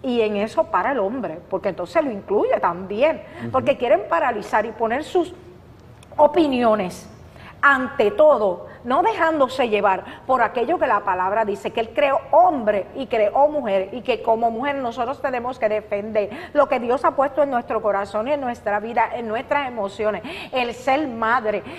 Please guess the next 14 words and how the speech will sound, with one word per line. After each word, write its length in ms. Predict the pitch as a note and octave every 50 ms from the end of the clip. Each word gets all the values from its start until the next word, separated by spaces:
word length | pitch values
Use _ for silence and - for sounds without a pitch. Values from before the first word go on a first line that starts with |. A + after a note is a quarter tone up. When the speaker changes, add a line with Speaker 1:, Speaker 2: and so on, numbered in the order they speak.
| - -
Speaker 1:
el 120 | C4 B3+
poder 280 | C4 B3+ B3 B3 A#3+ B3+
mantener 540 | C#4+ D4 D4+ E4 - B3+ B3+ B3+ C4 C#4 C#4+
un 260 | C#4+ D4 C#4 C#4 C#4+
niño 460 | C#4 C#4 C#4+ D#4 D4 C4 A#3+ A3 G3 - C4 F4 - -
en 220 | - D4 C4+ C#4
el 160 | C4 B3+ B3+ A3+
vientre. 420 | A3+ A3+ B3 B3+ A#3+ A#3 A3 G3
Yo 140 | G3 A#3+ C#4+
me 100 | F#4 A4
imagino 500 | A4+ G#4+ D4+ C4 C#4 D4+ D#4+ D#4 C#4+ -
que 140 | - A#3 G#3+
una 240 | A3 A#3 C4+ D4
madre 460 | C#4+ B3 A#3 A#3 B3 A#3 A3 G3+ G3